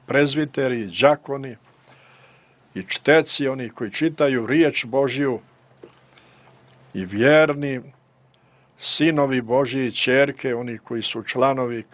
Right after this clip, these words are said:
a svaki od njih dobija neki posebni dar.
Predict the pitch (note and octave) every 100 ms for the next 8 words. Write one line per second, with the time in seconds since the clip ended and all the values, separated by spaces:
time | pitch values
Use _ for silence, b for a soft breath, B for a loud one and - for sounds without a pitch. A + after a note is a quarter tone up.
0 | - - - D#3 D#3+ D3+ C3+ C3 D3 C3
1 | C3 C#3+ D3 C3+ B2 C3+ - A2+ - C3+
2 | C#3+ C#3+ B2+ A#2+ G#2 C3+ C#3 G#2+